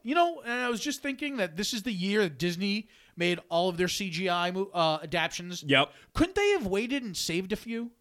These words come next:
Speaker 2: Nope.
Speaker 1: Why? Why do that?
Speaker 2: 'Cause it's Disney. <laughs> I don't know the answer because we've had
Speaker 1: Do you feel frustrated by that personally?
Speaker 2: Little bit. Little
Speaker 1: Yeah.
Speaker 2: bit that they're
Speaker 1: I,
Speaker 2: taking
Speaker 1: I
Speaker 2: the,
Speaker 1: am.
Speaker 2: the movies from the Renaissance era, the early nineties, and,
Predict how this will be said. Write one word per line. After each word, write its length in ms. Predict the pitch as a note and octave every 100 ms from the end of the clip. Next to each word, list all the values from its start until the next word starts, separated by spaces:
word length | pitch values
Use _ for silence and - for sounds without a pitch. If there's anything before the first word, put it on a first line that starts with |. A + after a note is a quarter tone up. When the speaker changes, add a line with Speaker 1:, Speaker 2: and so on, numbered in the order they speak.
| -
Speaker 2:
Nope. 280 | C#3 B2+ - _ _ _ _ _ _ _ -
Speaker 1:
Why? 480 | D3+ A3 A3+ B2 F#2
Why 160 | D3+
do 180 | G#3+ C4+
that? 240 | E3+ E2+ - _ -
Speaker 2:
'Cause 220 | G#2+ F#2
it's 180 | F2 -
Disney. 460 | G2 F2 F2+ F2 - _ -
<laughs> 600 | - - A#3 - G#3 -
I 140 | F3
don't 140 | G3+
know 120 | G3 F3
the 160 | D#3
answer 260 | G2+ F2+ F2
because 360 | G2+ B2+ G#2+
we've 260 | A2+ D#3+ E3+
had 440 | D#3 B2+ F#2 E2+ -
Speaker 1:
Do 80 | D3+
you 80 | A#3
feel 180 | D4+ C4
frustrated 540 | - C4+ - F3 C3+
by 120 | B2
that 180 | B2+ B2
personally? 640 | - G3 - G2+ F2+ - _ _ _
Speaker 2:
Little 220 | E3+ E3 D#3
bit. 300 | D#3+ - - _ _
Little 200 | B2 C#3+
Speaker 1:
Yeah. 40 | C3+
Speaker 2:
bit 160 | C3
that 140 | B2 A2+
they're 140 | A#2+ -
Speaker 1:
I, 100 | G3+
Speaker 2:
taking 180 | E3+ C#3+
Speaker 1:
I 80 | B3
Speaker 2:
the, 80 | C3+
Speaker 1:
am. 180 | C#3+ E3 -
Speaker 2:
the 80 | D3
movies 420 | C#3 D3+ D#3 D3+ -
from 300 | D3 C#3 B2+
the 160 | A#2+
Renaissance 640 | G#2+ C3 C#3 B2 G#2+ F#2+ F#2+
era, 280 | G2 F#2 F2+
the 140 | G2
early 220 | G#2+ G#2+
nineties, 500 | G#2 G#2 G#2 F#2+ F#2
and, 200 | F#2+ F#2